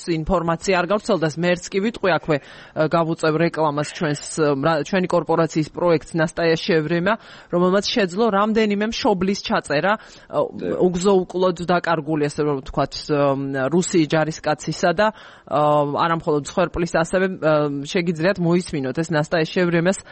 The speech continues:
Speaker 1: საიტზე. მსმენელი
Speaker 2: დიახ.
Speaker 1: გველოდება, ერთი მაყურებელი გვეკითხება,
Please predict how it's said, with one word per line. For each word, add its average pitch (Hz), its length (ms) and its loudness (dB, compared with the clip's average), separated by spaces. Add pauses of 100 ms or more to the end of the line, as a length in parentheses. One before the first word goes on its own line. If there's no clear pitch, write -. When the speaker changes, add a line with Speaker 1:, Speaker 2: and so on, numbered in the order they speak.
(200)
Speaker 1:
საიტზე. 175 460 0 (340)
მსმენელი 240 460 0
Speaker 2:
დიახ. 214 40 0
Speaker 1:
გველოდება, 226 400 2
ერთი 233 360 0
მაყურებელი 214 560 2
გვეკითხება, 214 500 0